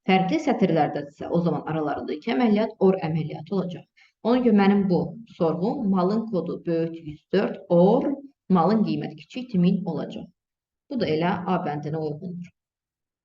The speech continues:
Baxaq, ə, otuz altı nömrəli suala.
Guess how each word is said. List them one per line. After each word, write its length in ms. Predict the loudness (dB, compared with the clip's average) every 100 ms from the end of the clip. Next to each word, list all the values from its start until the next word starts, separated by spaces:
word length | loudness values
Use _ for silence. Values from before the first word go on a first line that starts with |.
| _ _ _ _ _ _ _ _ _ _ _ _ _ _ _ _ _ _ _ _ -6
Baxaq, 380 | 0 4 4 2 2
ə, 100 | 4 6 4 2 -2 -8 -8
otuz 220 | -8 -2 2
altı 200 | 4 4
nömrəli 400 | 2 0 -4 -6
suala. 400 | -6 -2 2 2